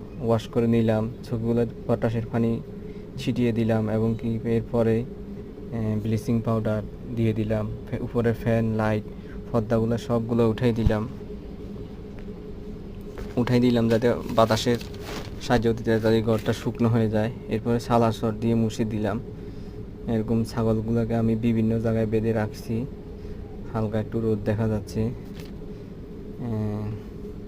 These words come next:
এভাবে যদি আপনারা এরকম ঘরকে পরিষ্কার রাখেন, শুকনো রাখেন,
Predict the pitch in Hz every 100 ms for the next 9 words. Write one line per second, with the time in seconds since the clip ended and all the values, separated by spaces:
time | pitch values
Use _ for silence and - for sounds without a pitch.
0 | - - - - - - - - - 117
1 | 113 117 117 113 117 113 113 113 110 110
2 | 113 110 110 110 - 110 104 113 107 117
3 | 107 107 107 120 113 117 - 127 107 117
4 | 113 117 - 117 117